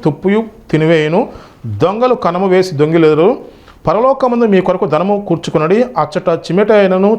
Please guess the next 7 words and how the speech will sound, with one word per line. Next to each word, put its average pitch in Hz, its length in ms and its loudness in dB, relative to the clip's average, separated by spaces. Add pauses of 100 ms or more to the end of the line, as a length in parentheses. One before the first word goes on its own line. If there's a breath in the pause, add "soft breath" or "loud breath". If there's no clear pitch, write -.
తుప్పైనను 180 540 0
దాన్ని 156 260 0
తినివేయదు, 165 500 2
దొంగలు 170 380 0
కన్నము 165 300 -2
వేసి 160 220 -2
దొంగిలెదరు. 147 560 2